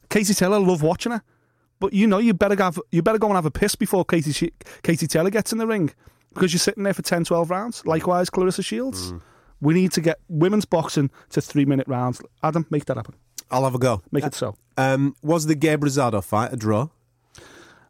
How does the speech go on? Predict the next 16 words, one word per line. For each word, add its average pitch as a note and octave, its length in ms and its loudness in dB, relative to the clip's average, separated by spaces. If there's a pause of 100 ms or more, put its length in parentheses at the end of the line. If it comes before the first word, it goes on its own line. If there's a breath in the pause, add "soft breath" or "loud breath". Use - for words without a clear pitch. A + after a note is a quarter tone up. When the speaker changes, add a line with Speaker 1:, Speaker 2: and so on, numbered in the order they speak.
Speaker 1:
Um, C4+ 640 2 (720 loud breath)
Speaker 2:
He's F3+ 240 4
adamant D3 400 2
that A#2 80 0
it G#2+ 100 -2
wasn't, G#2+ 420 -2
right? E2+ 280 -8 (100)
And D3+ 140 4
to D3+ 40 2
Speaker 1:
Yeah. D3+ 60 2
Speaker 2:
be D3 60 0
fair, C#3+ 340 2
I B2 80 -4
can C3+ 180 -6
feel, B2 600 2 (200)
I - 60 -10